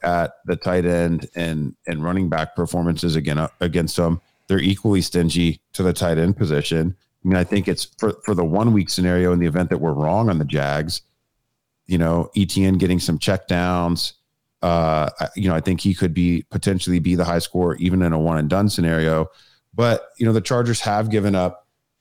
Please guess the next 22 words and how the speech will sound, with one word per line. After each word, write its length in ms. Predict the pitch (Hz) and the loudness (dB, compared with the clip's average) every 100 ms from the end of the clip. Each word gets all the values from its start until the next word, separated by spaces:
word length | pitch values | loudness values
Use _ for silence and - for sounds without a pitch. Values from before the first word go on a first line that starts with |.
| _ | _
I 40 | 101 | 0
mean, 200 | 101 82 | 2 0
three 340 | 98 104 120 | 0 4 4
one 240 | 104 98 | 4 2
hundred 260 | 95 101 92 | 2 0 2
yard 200 | 90 82 | 0 0
rushers 540 | 78 92 - 82 82 - | 0 0 0 0 0 -2
in 180 | 90 | -2
the 80 | 87 | -2
past 640 | 82 85 80 82 - - - _ _ _ _ | -2 -4 -2 -4 -8 -12 -18 _ _ _ _
four 240 | - 98 92 | -2 2 2
weeks. 420 | 82 110 - - | 2 2 0 -6
You 80 | 82 | -2
know, 80 | 82 | 0
they, 160 | 87 80 - | 0 -2 -4
they 120 | 87 | -2
gave 180 | 87 90 | 0 0
up 100 | 87 | 0
a 80 | 82 | -2
hundred 260 | 90 92 | 0 2
and 140 | 87 80 | 0 0
four 520 | 87 90 92 92 | 0 2 2 0